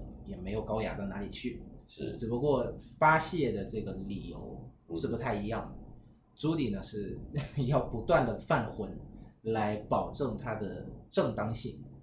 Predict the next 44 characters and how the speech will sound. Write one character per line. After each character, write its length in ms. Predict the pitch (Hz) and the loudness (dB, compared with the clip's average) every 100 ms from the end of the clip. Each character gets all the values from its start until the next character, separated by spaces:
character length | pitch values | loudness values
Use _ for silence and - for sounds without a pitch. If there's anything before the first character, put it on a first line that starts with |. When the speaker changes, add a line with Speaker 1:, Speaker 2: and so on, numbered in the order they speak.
| - | -4
Speaker 2:
对。 160 | - - - | -4 -4 -8
Speaker 1:
而 100 | 113 | -6
嘉 280 | 113 151 151 | 0 6 8
隆 180 | 143 117 | 8 4
帝 180 | 139 127 | 2 0
呢， 180 | 107 98 | 0 -4
虽 200 | - 175 | 2 4
然 180 | 156 | 4
他 240 | 139 175 190 | 4 2 4
也 240 | 156 92 | 4 2
要 160 | 131 165 | 2 2
保 220 | - - | 0 -6
证 200 | - 101 | -4 -4
他 120 | 117 | -4
自 120 | 104 | -4
己 140 | 110 - | -4 -6
的 80 | - | -8
正 200 | - 107 | -6 -4
当 160 | 107 113 | -4 -4
性， 280 | 139 101 - - - _ - | -4 -6 -8 -16 -20 _ 0
不 100 | 147 | 4
过 180 | 180 | 6
是 160 | 139 147 | 4 2
他 240 | 143 143 | 0 2
要 220 | 143 127 - - | 4 4 2 -2
别 200 | 127 113 | -2 2
人 120 | 123 104 | 2 2
来 120 | 107 | -2
承 240 | - - | -6 -4
认 200 | 131 196 - | 2 2 0
他， 120 | - - - _ _ | -8 -14 -18 _ _
而 140 | - 127 | -4 0
不 80 | 151 | 2
是 160 | 165 | 2
说 320 | 135 - 131 | 2 0 0
是 280 | 135 143 107 - | 0 0 -2 -4
像 200 | - 135 117 | 0 0 0
朱 200 | 147 165 | 0 2
棣 40 | |
一 220 | 139 107 | 2 0
样， 140 | 98 104 | -2 -4
是 220 | - 120 - - | -4 -6 -6 0
别 220 | 123 151 | 4 6
人 280 | 139 127 | 6 4